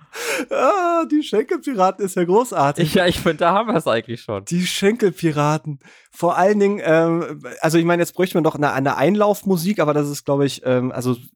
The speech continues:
Speaker 1: ich würd da ungern sowas wie Flug der Karibik nehmen, sondern da müssten wir uns schon noch so ein bisschen wiederfinden.
Speaker 2: Mhm.
Speaker 1: Äh, aber da gibt's bestimmt gute,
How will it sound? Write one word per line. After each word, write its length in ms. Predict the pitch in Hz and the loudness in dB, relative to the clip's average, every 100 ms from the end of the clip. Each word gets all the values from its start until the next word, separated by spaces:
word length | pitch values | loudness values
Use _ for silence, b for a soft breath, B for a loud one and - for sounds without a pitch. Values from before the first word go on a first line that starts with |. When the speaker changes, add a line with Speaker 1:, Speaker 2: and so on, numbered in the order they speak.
| _ - | _ -20
Speaker 1:
ich 220 | 127 - | -12 -4
würd 120 | 147 | 0
da 60 | 143 | 0
ungern 320 | 139 151 143 | 0 0 2
sowas 300 | 135 143 139 | 2 0 0
wie 140 | 143 | -4
Flug 220 | 135 160 - | -4 -4 0
der 140 | 147 | 0
Karibik 380 | - 139 160 143 | 0 -2 0 2
nehmen, 160 | 139 | 2
sondern 240 | 131 135 127 | 4 2 2
da 100 | 147 | 2
müssten 300 | 175 - 151 | 0 2 2
wir 60 | |
uns 120 | 151 - | 2 0
schon 120 | 143 | 0
noch 100 | 143 | 0
so 100 | 143 | -2
ein 60 | 135 | -2
bisschen 300 | - 131 131 | -2 0 2
wiederfinden. 680 | 147 120 123 120 120 110 - | 2 2 0 -2 -2 -2 -2
Speaker 2:
Mhm. 380 | 147 160 165 202 | -2 0 -2 -4
Speaker 1:
Äh, 80 | - | -4
aber 360 | 117 117 120 123 | -2 0 2 2
da 80 | 120 | 0
gibt's 220 | 127 - | -4 -10
bestimmt 400 | 120 - 139 135 | -6 -2 -2 -2
gute, 360 | 127 127 120 | -2 0 0